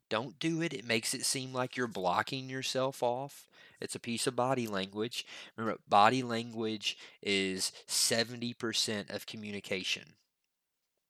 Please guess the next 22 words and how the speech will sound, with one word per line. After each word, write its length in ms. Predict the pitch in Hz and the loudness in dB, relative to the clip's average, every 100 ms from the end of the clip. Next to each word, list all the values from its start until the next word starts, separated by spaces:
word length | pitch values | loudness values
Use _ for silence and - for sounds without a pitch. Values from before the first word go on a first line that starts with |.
| _ _ _ - | _ _ _ -12
Words 580 | 95 95 104 131 135 127 | -2 0 2 0 -2 -2
are 140 | 107 | -2
only 320 | 95 101 98 95 | -2 -4 -6 -2
seven 420 | - 98 90 82 | 2 2 0 -10
percent. 440 | - - - - - _ _ - - - - | -8 -6 -6 -8 -20 _ _ -20 -20 -20 -10
Right? 140 | 95 90 | -6 -2
So 180 | 110 | -2
body 380 | 87 98 107 123 | 2 6 6 6
language 520 | 113 110 107 101 92 - | 0 -4 -4 -6 -6 -8
is 300 | 101 95 - | -8 -6 -6
huge. 1000 | - - 123 120 95 65 - - - - - _ _ _ _ _ - | -6 -6 -4 -4 -4 -8 0 0 0 -4 -20 _ _ _ _ _ -8
It's, 260 | 101 - - - | -4 -4 -6 -20
it's 180 | - - | -16 -12
way 380 | 117 139 143 127 | 0 2 4 2
more 240 | 107 98 | 0 -6
important 420 | 95 - 104 71 | -6 -6 -6 -6
than 140 | 95 92 | -8 -8
the 80 | 90 | -6
words 420 | 90 95 92 85 | -2 -2 -4 -8
that 140 | 82 | -10
you 400 | 78 87 82 78 | -10 -12 -12 -14
use. 340 | 64 - - | -8 -6 -6